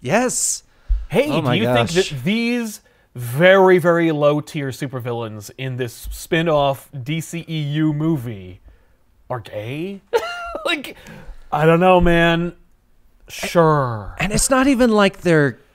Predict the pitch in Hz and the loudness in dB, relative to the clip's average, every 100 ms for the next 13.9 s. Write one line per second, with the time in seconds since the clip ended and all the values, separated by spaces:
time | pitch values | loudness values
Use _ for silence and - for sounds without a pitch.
0 | - - - - 185 202 226 208 135 123 | -18 -12 -8 -6 -2 0 2 0 0 4
1 | 175 175 143 131 117 - 156 156 135 143 | 4 4 2 2 0 -2 -2 0 2 2
2 | 156 139 131 185 196 143 131 - 143 131 | 2 -2 0 2 2 2 2 0 -2 -2
3 | - 151 156 202 254 269 220 214 202 185 | 2 2 4 4 4 4 4 4 4 4
4 | 165 170 156 139 139 185 180 123 - 143 | 6 6 6 4 2 -2 -2 -2 -2 0
5 | 127 127 117 113 135 110 165 220 247 160 | 2 0 -2 -4 -6 -2 2 2 2 2
6 | 131 120 - _ - 131 151 151 151 - | 2 2 -2 _ -8 -2 2 2 2 -2
7 | 131 117 139 135 120 113 101 95 113 113 | -4 -2 2 2 4 2 -2 -4 -4 -2
8 | 104 101 95 87 - - _ _ _ _ | 0 -2 -4 -8 -12 -20 _ _ _ _
9 | _ _ _ _ 127 - 127 123 143 131 | _ _ _ _ -18 -6 -4 2 2 2
10 | 117 127 123 113 120 - 117 110 113 110 | 0 0 0 0 -2 0 0 0 -2 -6
11 | 98 113 104 101 - _ _ _ - 120 | -6 -6 -6 -6 -8 _ _ _ -10 -4
12 | 117 - 120 113 107 - 110 110 101 95 | -2 -2 -4 -4 -4 -4 -4 -2 -4 -6
13 | 113 113 110 104 101 98 - 92 - | -6 -4 -6 -6 -8 -10 -12 -14 -18